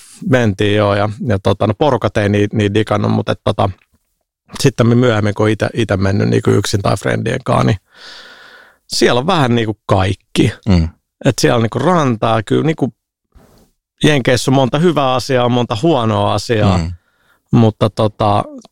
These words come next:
Speaker 1: siellä on sit se vähän niinku Latin vibe kuit-, kuitenkin, se Kuuban vaikutus hyvällä tavalla. Sit siellä, siellä on vaan niinku kaikkea. Ei nyt sillä, että mä en oo mikään niinku, tiedätkö,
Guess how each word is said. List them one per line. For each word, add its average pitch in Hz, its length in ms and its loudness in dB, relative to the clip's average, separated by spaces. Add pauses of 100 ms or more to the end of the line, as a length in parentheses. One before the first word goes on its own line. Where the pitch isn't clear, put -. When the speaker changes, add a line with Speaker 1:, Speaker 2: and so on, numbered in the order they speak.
(120)
Speaker 1:
siellä 120 300 0
on 117 60 -2
sit 156 180 -2
se 127 140 -4
vähän 127 300 0
niinku 123 260 0
Latin 113 380 0
vibe 107 360 -2
kuit-, 107 360 0
kuitenkin, 107 500 0
se - 180 -8
Kuuban 104 320 0
vaikutus 104 560 -2
hyvällä 98 260 2
tavalla. 104 400 0
Sit - 100 -8
siellä, 117 220 0
siellä 196 180 0
on 208 100 0
vaan 107 140 2
niinku 107 200 -2
kaikkea. 104 520 -2
Ei 131 120 2
nyt 113 80 -2
sillä, 120 200 0
että 107 100 0
mä 127 80 2
en 117 60 2
oo 110 40 0
mikään 107 340 0
niinku, 101 240 -2 (1200)
tiedätkö, - 300 0